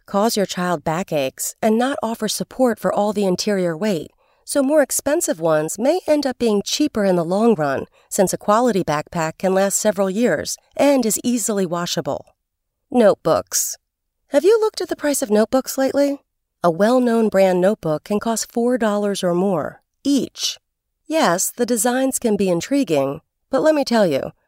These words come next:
sometimes my kids come home at the end of a school year with multiple barely used notebooks. Every year, I follow this rule. I buy each of my kiddos a single cool notebook with something fun on the cover, and then I buy the rest of their notebooks in plain colors.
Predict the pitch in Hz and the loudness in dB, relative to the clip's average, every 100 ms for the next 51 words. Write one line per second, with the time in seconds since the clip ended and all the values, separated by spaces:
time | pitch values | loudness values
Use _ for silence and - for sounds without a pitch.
0 | _ - 339 370 349 311 254 254 - 254 | _ -2 0 2 2 0 0 -2 0 -2
1 | - 220 196 196 208 202 185 196 202 202 | 0 -2 2 2 2 0 0 2 2 0
2 | 175 - 196 196 196 214 208 240 240 226 | -2 -2 -2 -2 -2 -2 -2 -2 0 4
3 | 254 277 277 269 214 190 202 226 226 185 | 4 2 2 2 2 2 2 2 0 0
4 | 202 196 190 202 - 147 - - - - | 0 0 0 0 0 -2 -4 -10 -10 -12
5 | _ _ _ 208 214 320 277 196 185 233 | _ _ _ 2 2 0 0 2 0 -2
6 | - 202 196 175 165 165 170 185 - 175 | -4 -2 0 0 0 0 0 0 0 0
7 | 147 - - _ _ - 185 180 165 160 | 0 -2 -12 _ _ -2 0 2 2 0
8 | 208 - 269 262 262 214 185 175 180 - | -2 -2 0 0 0 0 2 2 0 -4
9 | - 208 196 170 156 - 330 339 233 160 | 0 2 2 2 -2 -2 0 2 2 0
10 | - 147 156 - 185 214 208 185 - 233 | 0 -2 -2 -2 0 0 2 0 0 2
11 | 247 175 156 160 143 143 156 _ _ - | 2 2 0 -2 -2 -4 -4 _ _ -4
12 | 240 262 294 294 226 226 190 160 196 - | 0 2 2 2 2 2 2 2 0 0
13 | 220 233 226 226 220 233 233 - - 175 | -2 0 0 0 -2 -4 -6 -2 -2 -2
14 | - 180 170 175 175 151 - 80 - | -2 0 2 0 -2 -2 -2 -6 -10